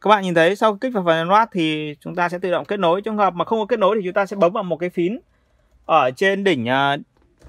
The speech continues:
camera. Đây, mình cho các bạn xem. Đấy, đây là kết quả của việc kết nối thành công.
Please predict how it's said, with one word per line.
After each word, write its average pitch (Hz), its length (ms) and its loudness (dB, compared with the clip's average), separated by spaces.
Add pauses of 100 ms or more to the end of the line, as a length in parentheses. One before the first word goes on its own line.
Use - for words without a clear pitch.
(100)
camera. 185 500 6 (760)
Đây, 175 160 4
mình 170 120 -2
cho 175 120 2
các 180 80 0
bạn 160 100 0
xem. 175 220 0 (2500)
Đấy, 151 180 2
đây 180 140 6
là 156 280 4
kết 208 200 -2
quả 156 200 6
của 135 120 0
việc 147 220 2
kết 202 120 -2
nối 170 160 2
thành 170 180 -2
công. 170 200 6